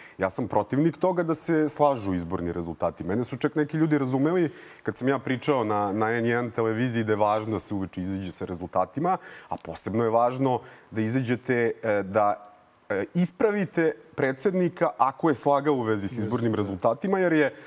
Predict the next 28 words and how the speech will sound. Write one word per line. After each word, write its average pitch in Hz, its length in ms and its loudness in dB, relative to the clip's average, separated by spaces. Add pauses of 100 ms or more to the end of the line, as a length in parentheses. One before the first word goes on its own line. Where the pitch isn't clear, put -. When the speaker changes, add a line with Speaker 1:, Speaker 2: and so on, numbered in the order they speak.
(140)
Speaker 1:
očekivano 127 560 0
da 117 120 0
će 131 120 -4
on 113 140 0
prvi 107 300 -4
izaći 98 380 0
sa - 120 -2
njima. 92 220 -2
Pritom, 135 320 -4
to 165 120 -2
nije 175 160 2
nikakva 143 340 -2
nauka 135 360 0
imati 101 420 -2 (320)
rezultate 107 600 0
na 104 120 0
uzorku 107 640 0 (840)
petnaest, 127 460 0
dvadeset 117 560 0
ili 110 120 2
trideset 117 480 -4
minuta 113 340 0
nakon 110 280 -2
što - 160 -6
vam 95 100 -2
sti-, 107 340 -4
stignu 104 380 -4
zapisnici. - 600 -8